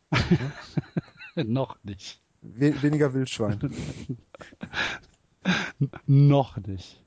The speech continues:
Speaker 2: Noch nicht,
Speaker 1: Ja.
Speaker 2: genau.
Speaker 1: Ähm, wenn du dir die, die, äh,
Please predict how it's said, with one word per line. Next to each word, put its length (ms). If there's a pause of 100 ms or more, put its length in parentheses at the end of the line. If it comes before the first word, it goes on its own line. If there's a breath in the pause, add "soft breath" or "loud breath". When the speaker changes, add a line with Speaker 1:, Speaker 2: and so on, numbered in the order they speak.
(120)
Speaker 2:
Noch 280
nicht, 240
Speaker 1:
Ja. 120
Speaker 2:
genau. 220 (580 loud breath)
Speaker 1:
Ähm, 420 (160)
wenn 160
du 100
dir 200
die, 320
die, 340
äh, 380